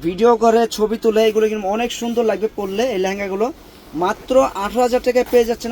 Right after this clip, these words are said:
আমাদের বিয়ে বাজার। ওড়নাগুলো দেখেন, ওড়নাটা ধরো, ওড়নাটা দেখেন, ওড়নাটার ভিতরে কিরকম কাজ করা, এটা কিরকম লেস না, এটার ভিতরে কিরকম কাজ করা, ডিজাইন করা। আর টপসটা দেখেন, টপসটা কিন্তু অনেক বড় টপস হবে, আপনার আরাবিয়ান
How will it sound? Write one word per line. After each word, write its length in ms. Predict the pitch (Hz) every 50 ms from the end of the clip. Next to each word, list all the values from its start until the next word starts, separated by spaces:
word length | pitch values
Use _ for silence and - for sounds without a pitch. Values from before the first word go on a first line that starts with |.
| 226
আমাদের 200 | 226 226 220 226 190 175
বিয়ে 160 | 220 226 233 226
বাজার। 180 | 226 202 196 196
ওড়নাগুলো 320 | 202 214 226 226 226 233 226 214
দেখেন, 220 | 214 - 214 226 262 277 - - - - - - - - -
ওড়নাটা 240 | - 185 196 196 214 190
ধরো, 160 | 196 202 233 262 294 - - - - - - - - - - - - - - - - 185
ওড়নাটা 320 | 208 226 240 247 240 254 247 240
দেখেন, 260 | 240 226 233 247 254 262 240
ওড়নাটার 320 | 226 226 220 226 214 220 208
ভিতরে 320 | 214 202 196 - - 226 226
কিরকম 160 | 240 240 240 - -
কাজ 140 | 240 240 240 - -
করা, 160 | 254 214 - - - - - - - - - - - -
এটা 100 | 170 196
কিরকম 160 | 214 226 226 220 214
লেস 160 | 226 220 226 - 254
না, 40 | 247 226
এটার 140 | 214 214 175
ভিতরে 180 | 185 185 220 220
কিরকম 180 | 226 226 220 - 247
কাজ 100 | 226 214 - - -
করা, 140 | 240 226 220 208 180
ডিজাইন 220 | 185 175 208 220 220 214
করা। 160 | 226 214 226 254 - - - - - - - -
আর 80 | 170 170 - -
টপসটা 320 | 220 214 - - - 247 240 220
দেখেন, 200 | 214 208 226 262 247 233
টপসটা 240 | 208 202 - - 220 208
কিন্তু 120 | 220 - - 180 190
অনেক 160 | 202 226 233 202 202
বড় 120 | 240 233 214 -
টপস 180 | 226 208 202 - 214
হবে, 120 | 220 208 226 196
আপনার 160 | 180 196 202 - 196
আরাবিয়ান 380 | 208 226 233 226 220 240 233